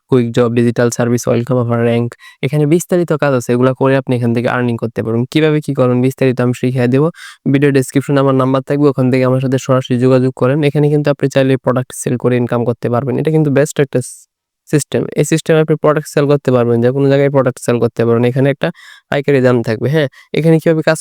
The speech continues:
করে? অবশ্যই আমার রেফার কোডটা ইউজ করবেন। রেফার কোড ইউজ করে আমার সাথে যোগাযোগ করে কাজ করুন। কীভাবে কী করবেন বিস্তারিত আমি আপনাকে সর্বোচ্চ গাইড দেবো এবং আমাদের সকল গ্রুপে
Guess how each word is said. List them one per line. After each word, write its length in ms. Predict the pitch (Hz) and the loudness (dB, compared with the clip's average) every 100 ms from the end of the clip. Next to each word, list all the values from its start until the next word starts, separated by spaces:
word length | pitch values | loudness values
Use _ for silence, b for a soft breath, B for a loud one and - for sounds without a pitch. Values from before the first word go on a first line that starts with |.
| - | 2
করে? 100 | 135 139 | 4 4
অবশ্যই 240 | 143 147 139 | 2 0 2
আমার 140 | 147 143 | 2 2
রেফার 220 | 143 143 | 2 0
কোডটা 200 | 143 135 131 | 0 2 0
ইউজ 120 | 123 - | 0 0
করবেন। 220 | 127 143 147 | 2 2 0
রেফার 180 | 135 131 | 0 0
কোড 100 | 127 | 0
ইউজ 100 | 123 | 0
করে 100 | - 135 | 0 -2
আমার 120 | 127 | 0
সাথে 120 | 131 127 | 0 2
যোগাযোগ 240 | 127 127 127 | 2 0 0
করে 100 | 123 120 | 0 0
কাজ 100 | 123 - | -4 -4
করুন। 140 | 120 120 | -6 0
কীভাবে 220 | 143 143 147 | 0 0 0
কী 60 | 139 | 0
করবেন 220 | 151 165 156 | 2 2 0
বিস্তারিত 260 | - 139 131 | -4 -4 0
আমি 80 | 131 135 | 0 0
আপনাকে 240 | 139 147 - | 0 -2 0
সর্বোচ্চ 260 | 151 139 127 | 0 0 0
গাইড 140 | 117 110 | 0 -2
দেবো 120 | 113 117 | -4 -2
এবং 100 | 123 131 | -2 2
আমাদের 200 | 127 131 - | 2 0 -2
সকল 160 | 147 151 131 | 0 0 0
গ্রুপে 200 | 127 | 0